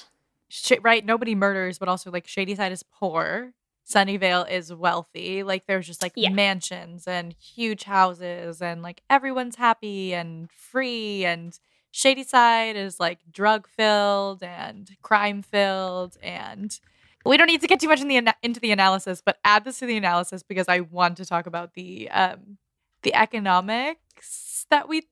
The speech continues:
Speaker 1: that are discussed. Like, yeah. Yeah. Later, later.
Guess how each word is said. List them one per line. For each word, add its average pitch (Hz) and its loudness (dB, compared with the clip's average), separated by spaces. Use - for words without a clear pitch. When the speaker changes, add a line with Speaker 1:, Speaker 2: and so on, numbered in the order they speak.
Speaker 1:
that 285 6
are 294 -2
discussed. - -2
Like, 208 2
yeah. - 2
Yeah. - 2
Later, 202 2
later. 208 -2